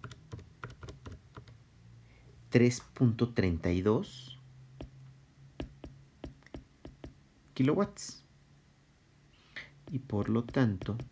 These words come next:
la potencia en la fuente, en la, que proporciona la fuente,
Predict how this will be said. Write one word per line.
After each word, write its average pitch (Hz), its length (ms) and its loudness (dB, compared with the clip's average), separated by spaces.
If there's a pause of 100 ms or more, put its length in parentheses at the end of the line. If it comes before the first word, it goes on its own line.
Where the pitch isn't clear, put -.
(300)
la 92 220 -2
potencia 90 680 -4 (340)
en 95 220 -2
la 98 100 -2
fuente, 98 680 2
en 85 140 0
la, - 60 -4 (260)
que 87 100 0
proporciona 95 480 0
la 117 100 2
fuente, 107 460 -2